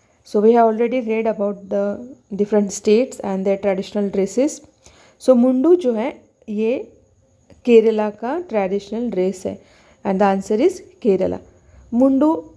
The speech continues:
is also called लुंगी and वेष्टी। वेष्टी जो है तमिलनाडु में इसको बोलते हैं। In तमिलनाडु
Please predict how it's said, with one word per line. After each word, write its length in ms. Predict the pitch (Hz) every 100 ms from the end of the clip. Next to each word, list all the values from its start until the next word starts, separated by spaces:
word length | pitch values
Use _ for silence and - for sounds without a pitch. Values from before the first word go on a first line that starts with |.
| _ _ _ _ _ 233
is 180 | 233 208
also 480 | 214 208 208 220 220
called 260 | 233 226 214
लुंगी 680 | 214 214 214 220 240 349 - _ _ 196
and 240 | 185 185
वेष्टी। 580 | 196 202 208 247 262 - -
वेष्टी 360 | 202 202 - 208
जो 120 | 214
है 120 | 226
तमिलनाडु 540 | 240 214 208 202 202 208
में 100 | 208
इसको 220 | - 202
बोलते 340 | 202 196 -
हैं। 200 | 226 - _ _ _ _ -
In 180 | 226 220
तमिलनाडु 640 | 226 226 226 220 233